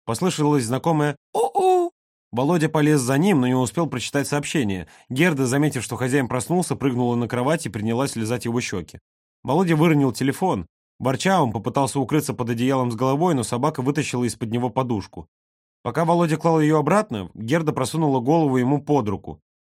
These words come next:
протиснулась под одеяло и улеглась на грудь. «Ну, здрасте, доброе, блин, утро», прохрипел он, придавленный немалым весом. Собака тихонько тявкнула и завиляла хвостом. «Ладно, уговорила, встаю.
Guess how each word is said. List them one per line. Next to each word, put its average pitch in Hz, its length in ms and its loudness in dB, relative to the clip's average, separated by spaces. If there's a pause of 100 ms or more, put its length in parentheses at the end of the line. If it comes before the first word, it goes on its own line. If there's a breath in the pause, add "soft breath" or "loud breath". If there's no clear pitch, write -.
протиснулась 147 560 0
под 123 160 -4
одеяло 135 340 2
и 135 60 4
улеглась 117 400 0
на 127 100 0
грудь. 98 340 -6 (680)
«Ну, 95 140 -4
здрасте, 90 640 -6
доброе, 87 500 -6
блин, 87 420 -6
утро», 92 400 -8 (460)
прохрипел 110 500 -2
он, 131 180 2
придавленный 107 580 -2
немалым 107 420 -2
весом. 107 360 -4 (280)
Собака 156 380 -2
тихонько 131 400 -2
тявкнула 165 480 0
и 110 60 0
завиляла 117 380 0
хвостом. 104 560 -4 (460)
«Ладно, 90 460 -4
уговорила, 90 500 -6
встаю. 90 560 -6